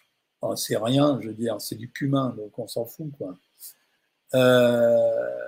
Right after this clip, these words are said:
pourquoi pas prendre en compte les additifs ? Si, si, on les prend en compte, les additifs. Mais c'est surtout l'addition des additifs. Ils sont tous contrôlés un par un. C'est quand il y en a trop dans un produit que ça pose un problème. Que pensez-vous de la spiruline fraîche ?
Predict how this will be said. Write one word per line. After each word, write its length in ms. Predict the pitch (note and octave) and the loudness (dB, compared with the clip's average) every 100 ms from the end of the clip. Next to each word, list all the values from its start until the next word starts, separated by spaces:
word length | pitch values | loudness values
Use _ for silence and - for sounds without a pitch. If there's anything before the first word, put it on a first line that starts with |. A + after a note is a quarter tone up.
| A#1+ - - A#1 - | -12 -10 -8 -8 -10
pourquoi 300 | - C#3 F#3 | -12 4 6
pas 100 | G3 | 6
prendre 240 | - D#3+ D3+ | 2 0 2
en 100 | C#3+ | 0
compte 240 | E3+ D#3+ | -4 -2
les 200 | D3 B2 | 0 2
additifs ? 440 | C3+ B2+ C3+ D3 C3+ | 0 -2 -4 -4 -2
Si, 220 | - D4+ | 0 0
si, 240 | - E4+ | 4 6
on 140 | C4+ B2 | 6 4
les 160 | A#2+ | 2
prend 200 | B2+ B2 | 0 -2
en 120 | B2 | -2
compte, 280 | D3+ - E4+ | -4 -10 0
les 120 | E3+ D3 | 4 4
additifs. 520 | C#3 C#3+ D#3+ C#3+ C#3 _ _ _ | 4 0 0 0 0 _ _ _
Mais 120 | C3 B2 | -2 0
c'est 140 | C#3+ | 2
surtout 300 | - D3 F#3 | 0 0 6
l'addition 580 | C#3 D#3 D3 D#3 F#3+ F#3+ | 8 8 6 -2 -2 0
des 160 | C#3+ | 4
additifs. 360 | C#3 D3 - A#3 | 4 2 -2 -4
Ils 80 | G3 | -2
sont 180 | G#3+ B3 | -2 0
tous 260 | C#4 C4 | 0 0
contrôlés 360 | - E3+ - D#3 | 0 2 4 6
un 100 | C#3 | 4
par 180 | D#3+ C#3+ | 2 0
un. 160 | C3 - _ | -2 -4 _
C'est 160 | - C#3 | -6 -2
quand 220 | F3+ F3 | 0 2
il 20 | |
y 40 | D#3 | 2
en 40 | |
a 100 | G3 | 2
trop 240 | - - A#3 | 0 -4 0
dans 200 | D3 C#3+ | 2 2
un 80 | |
produit 240 | C#3+ F#3+ C#4 | 0 -2 0
que 60 | |
ça 120 | - - | 0 0
pose 220 | C#3 C3 | 0 -2
un 80 | C3+ | -2
problème. 380 | B2 A#2+ A2+ - _ _ _ F#3 | -4 -2 -2 -6 _ _ _ 0
Que 80 | F3+ | 4
pensez-vous 400 | F3+ G3 F#3+ F3+ | 6 6 4 4
de 60 | |
la 80 | D3+ | 2
spiruline 500 | C#3+ D#3+ C3+ C3+ C3 | 2 0 0 0 -2
fraîche ? 480 | - C#3+ A3 - | 4 4 4 0